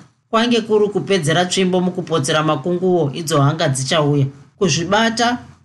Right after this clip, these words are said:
uye nyara dzaiva naYuna zvaigona kunyevenutsa mapundu eharawa. Aiti kana ofamba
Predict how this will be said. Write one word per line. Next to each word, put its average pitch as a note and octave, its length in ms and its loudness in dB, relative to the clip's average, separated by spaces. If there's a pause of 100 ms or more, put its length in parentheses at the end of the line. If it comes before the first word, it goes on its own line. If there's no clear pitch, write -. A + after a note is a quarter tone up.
(260)
uye A3+ 460 2
nyara F#3+ 400 2
dzaiva F3 400 0
naYuna G3+ 640 2 (400)
zvaigona F3 540 2
kunyevenutsa E3 960 0
mapundu G3+ 800 0
eharawa. D3 640 2 (580)
Aiti A#3 260 0
kana A3 300 0
ofamba A3+ 800 0